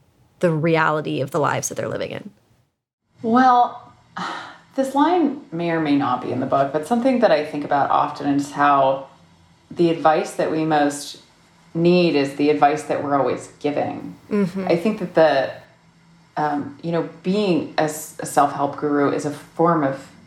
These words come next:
Speaker 2: therapy. I think we're just saying all the things that we most need to hear. So I think that's what she's doing in this book.
Speaker 1: Mm-hmm.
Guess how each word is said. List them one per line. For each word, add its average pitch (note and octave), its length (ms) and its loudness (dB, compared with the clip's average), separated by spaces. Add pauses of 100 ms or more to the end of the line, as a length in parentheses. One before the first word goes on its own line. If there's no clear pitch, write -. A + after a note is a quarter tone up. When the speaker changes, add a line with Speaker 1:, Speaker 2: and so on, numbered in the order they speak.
(140)
Speaker 2:
therapy. - 580 0
I E3+ 60 2
think F#3 180 -4
we're F3+ 80 4
just F3 280 -4
saying E3+ 240 2
all D#3 80 4
the D3 120 -4
things C3+ 240 -4
that D3 120 -4
we D3+ 140 0
most C#3+ 300 0
need C#3+ 180 0
to C#3+ 80 -2
hear. D#3 360 2
So E3+ 140 -2
I D3 40 -2
think D3+ 140 -4
that's D#3 180 0
what D3+ 120 -4
she's - 180 -12
doing D3+ 260 0
in G3 80 0
this G#3 160 -2
book. B3 300 2 (140)
Speaker 1:
Mm-hmm. F3 420 -4